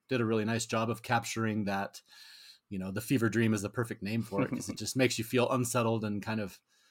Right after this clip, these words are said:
Speaker 1: uncomfortable for the whole thing, and they did a really nice job with that. And then we actually saw a movie in the theater, which is a rare occasion for <laughs> us. Um, last week
Speaker 2: <laughs>
Speaker 1: we saw,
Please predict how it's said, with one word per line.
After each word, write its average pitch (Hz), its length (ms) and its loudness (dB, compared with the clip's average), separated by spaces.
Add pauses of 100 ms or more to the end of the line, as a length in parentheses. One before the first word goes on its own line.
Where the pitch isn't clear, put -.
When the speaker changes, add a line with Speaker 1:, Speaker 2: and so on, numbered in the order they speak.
(120)
Speaker 1:
uncomfortable 117 520 0
for - 120 -10
the 104 80 -2
whole 101 180 -4
thing, 117 200 -2
and 107 80 2
they 107 60 0
did 101 140 0
a 98 60 0
really 107 180 0
nice 101 200 -4
job 101 260 -4
with 98 120 -8
that. 110 300 2 (720)
And 127 200 6
then 117 320 6 (100)
we 139 140 4
actually 123 300 4
saw 113 580 4
a 110 60 -2
movie 123 220 4
in 107 80 2
the 101 100 -2
theater, 127 380 2
which 101 200 -4
is 98 360 -10
a 110 80 -2
rare 120 240 6
occasion 107 420 -4
for 113 180 -2
<laughs> 110 60 8
us. 151 240 6 (360)
Um, 113 280 4
last 135 300 10
week 123 220 4
Speaker 2:
<laughs> - 20 -10
Speaker 1:
we 117 100 2
saw, 107 600 2